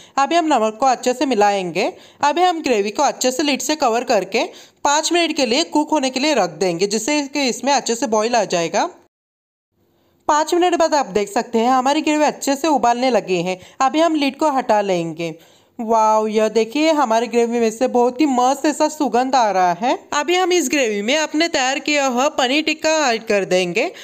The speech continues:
हमें सभी पीसेस को एकदम सावधानी से कढ़ाई में ऐड कर देना है। अगर आप हमारा वीडियो इधर तक देख रहे हो, अभी तक आपने हमारा चैनल सब्सक्राइब नहीं किया तो कर लीजिए। यह देखिए, मैंने सभी पीसेस को ऐड कर लिया है।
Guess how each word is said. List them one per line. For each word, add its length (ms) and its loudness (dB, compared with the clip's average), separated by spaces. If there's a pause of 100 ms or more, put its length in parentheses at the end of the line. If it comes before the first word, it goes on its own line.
(120)
हमें 200 -2
सभी 280 0
पीसेस 360 -2
को 80 0
एकदम 300 -2
सावधानी 540 0
से 260 -2 (280)
कढ़ाई 280 0
में 100 0
ऐड 260 -2
कर 180 2
देना 360 0
है। 240 -6 (280)
अगर 220 0
आप 120 0
हमारा 260 2
वीडियो 220 2
इधर 240 0
तक 200 -2
देख 260 -2
रहे 100 0
हो, 80 2
अभी 180 -2
तक 160 0
आपने 180 0
हमारा 180 2
चैनल 240 -2
सब्सक्राइब 420 0
नहीं 120 0
किया 160 0
तो 140 -4
कर 220 0
लीजिए। 380 -4 (280)
यह 160 2
देखिए, 320 0
मैंने 200 0
सभी 240 -2
पीसेस 340 -2
को 80 0
ऐड 240 0
कर 160 0
लिया 240 0
है। 160 -4